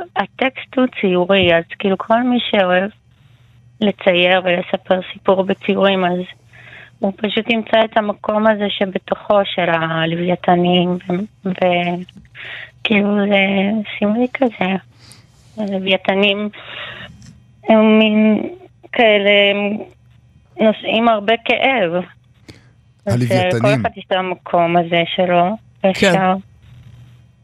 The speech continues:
Speaker 3: שהוא,
Speaker 1: אה,
Speaker 3: שהוא אומר שבסופו של דבר המים שיוצאים מהגב שלהם זה דמעות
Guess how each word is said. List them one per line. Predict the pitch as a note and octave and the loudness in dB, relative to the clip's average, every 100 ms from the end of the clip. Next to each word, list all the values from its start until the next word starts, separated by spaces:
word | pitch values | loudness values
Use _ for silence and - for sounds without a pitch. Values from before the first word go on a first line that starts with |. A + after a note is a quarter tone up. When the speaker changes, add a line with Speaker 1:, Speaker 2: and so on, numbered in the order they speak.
| - | -4
Speaker 3:
שהוא, | G3+ A#3 F#3 F#3 | 0 2 0 0
Speaker 1:
אה, | |
Speaker 3:
שהוא | F#3+ A#3+ | 0 2
אומר | G#3+ A3+ B3 B3+ | 2 4 2 2
שבסופו | C#4+ B3 A3+ G#3+ F#3+ G#3 G3+ A3+ | 2 2 2 0 -2 -4 0 2
של | B3 | 2
דבר | G#3+ F#3+ G#3+ G#3+ | 2 2 2 4
המים | G3+ F3+ E3+ F3+ G3+ A3+ | 4 4 2 2 4 4
שיוצאים | A#3 G3 F#3 A3+ | 2 0 2 2
מהגב | A3 G3 G3 G#3 | 4 4 2 2
שלהם | A3+ A3+ F#3 F3+ | 2 2 4 2
זה | F3 F3+ | 2 0
דמעות | F#3 G3+ A#3 B3+ - - | 2 4 4 4 0 -8